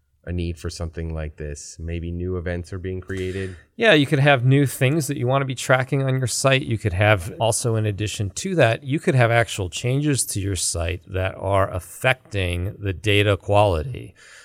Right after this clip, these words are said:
Speaker 2: We see that on a fairly consistent basis where somebody is,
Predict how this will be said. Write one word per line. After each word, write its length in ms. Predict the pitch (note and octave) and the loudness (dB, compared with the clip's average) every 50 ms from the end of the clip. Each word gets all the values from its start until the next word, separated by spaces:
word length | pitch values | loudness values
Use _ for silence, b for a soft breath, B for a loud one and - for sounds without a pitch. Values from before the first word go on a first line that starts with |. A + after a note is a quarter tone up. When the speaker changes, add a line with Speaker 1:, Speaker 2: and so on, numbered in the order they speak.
| B B | B B
Speaker 2:
We 260 | F#2 G2+ G2+ A2+ A#2 | -2 2 4 4 4
see 340 | - - - A#2 A#2 A2+ G#2 | 2 0 0 0 0 0 2
that 260 | G2 G#2+ G#2 A2 A2+ | 4 4 4 4 4
on 200 | - F#2+ F#2+ F#2+ | 2 0 -2 -2
a 60 | F2 | -2
fairly 500 | D#2+ - - - G#2 G2+ G#2+ G#2+ G#2 G#2 | -4 -8 -4 0 2 2 2 2 2 0
consistent 680 | G2+ - G#2 G2 - - G#2+ G2 - - G#2 G#2 F#2+ - | 0 -2 -4 -4 -2 -4 -4 -6 -4 -4 -4 -4 -4 -2
basis 600 | F#2+ F#2+ G#2+ G#2 - - D#2+ D#2 D2+ - - - | -2 -2 0 0 -2 -4 -4 -6 -6 -6 -8 -8
where 140 | - C#2+ | -10 -6
somebody 480 | D2+ - - E2+ F2 F#2+ F#2 F#2 F#2+ F#2 | -6 -4 -4 -2 -2 -2 -2 0 0 0
is, 680 | F#2 G2 - - - G2 F#2+ F2+ F2 E2 E2 - - | 0 -2 -4 -6 -6 -4 -4 -2 -2 -2 -4 -4 -4